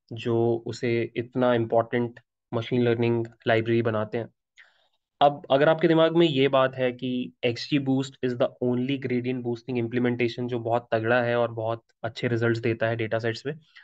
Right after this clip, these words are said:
तो आप actually गलत हो। There are two more implementations, शायद आपने उनका नाम भी सुना होगा। Uh, one of them is on your screen। Uh, this is from Microsoft Research, uh, और इसका नाम है Light जीबीएम, Light Gradient Boosting Machine।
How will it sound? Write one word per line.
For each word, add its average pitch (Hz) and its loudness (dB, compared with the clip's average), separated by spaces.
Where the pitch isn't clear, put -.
तो 131 2
आप 120 4
actually 120 0
गलत 120 2
हो। 123 -4
There 156 4
are 170 -8
two 156 2
more 156 2
implementations, 123 -4
शायद 117 0
आपने 117 0
उनका 117 0
नाम 117 0
भी 127 -4
सुना 120 -4
होगा। 120 -2
Uh, 117 4
one 147 0
of 160 -4
them 170 0
is 170 -4
on 123 -2
your 131 -6
screen। 135 -8
Uh, 110 2
this 120 -6
is 131 -4
from 117 2
Microsoft 123 -2
Research, 120 -6
uh, 110 0
और 113 2
इसका 123 -6
नाम 123 0
है 127 0
Light 120 -2
जीबीएम, 110 -6
Light 123 2
Gradient 120 2
Boosting 113 -2
Machine। 123 -4